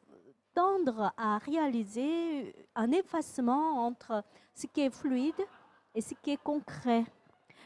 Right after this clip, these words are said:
Fluide entre concret et comme forme. Et finalement, vous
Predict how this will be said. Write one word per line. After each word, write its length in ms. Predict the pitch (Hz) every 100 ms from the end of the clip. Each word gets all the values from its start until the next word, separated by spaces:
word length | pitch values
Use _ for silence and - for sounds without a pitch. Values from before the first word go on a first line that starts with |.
| _
Fluide 560 | - - 302 302 311 262
entre 380 | 208 220 - 233 208 _
concret 840 | 302 294 - - 220 247 339 330 262
et 40 | -
comme 340 | 254 240 226
forme. 640 | 208 - 330 330 240 190 185 - - - -
Et 220 | 220 214
finalement, 680 | 208 - 311 302 285 277 262
vous 340 | 220 254 262